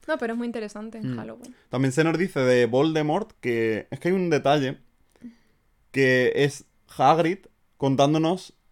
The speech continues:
Speaker 2: cuando desapareció Voldemort, básicamente, que
Speaker 1: Ujú.
Speaker 2: dice Hagrid, eh, "Algunos dicen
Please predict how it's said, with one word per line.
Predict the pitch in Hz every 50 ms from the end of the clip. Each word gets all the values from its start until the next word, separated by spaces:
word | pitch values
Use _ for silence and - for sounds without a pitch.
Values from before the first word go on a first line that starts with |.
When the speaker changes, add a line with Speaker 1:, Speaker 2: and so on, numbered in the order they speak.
| _ _
Speaker 2:
cuando | - 127 123 123 120 120 117
desapareció | 120 120 117 - 123 104 117 117 117 113 - - 131 139 139
Voldemort, | 143 147 151 156 151 147 147 151 160 151
básicamente, | 139 139 139 - 135 135 139 147 151 151 139 156 165 170 -
que | - 123 120 120 117 117 113 113 110
Speaker 1:
Ujú. | 107 - _ _ -
Speaker 2:
dice | 117 127 127 - 135 -
Hagrid, | - 123 113 113 110 107 101 - _ _ _ _ _ _ _ _ _ _ _ _ _ _ _ _ _ -
eh, | 131 131 127 127 127 123 123 123 123 120 120 120 120 - - _
"Algunos | 131 135 143 139 160 185 202 202 - -
dicen | 147 170 190 196 - 202 196 208 214 208 -